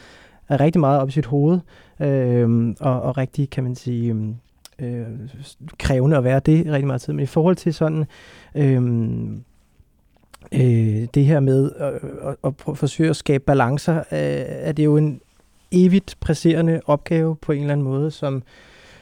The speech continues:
man kan forsøge at løse på mange forskellige måder. Det, det spejler meget godt, hvad jeg også erfarer og, og kan læse. Det, Helena siger med, at nogle gange, jamen, så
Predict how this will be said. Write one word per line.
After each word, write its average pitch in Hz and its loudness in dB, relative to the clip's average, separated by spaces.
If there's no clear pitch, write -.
man 143 2
kan 135 2
forsøge - -2
at 131 0
løse 135 0
på - -6
mange 131 0
forskellige 156 0
måder. 147 4
Det, 135 0
det 139 -2
spejler 135 2
meget 147 4
godt, 147 2
hvad 139 2
jeg 131 2
også 135 -4
erfarer 139 0
og, 131 -4
og 131 -8
kan 139 -2
læse. 139 0
Det, 139 -6
Helena 139 2
siger 147 2
med, 139 2
at 127 0
nogle 139 0
gange, 123 0
jamen, 127 0
så - -2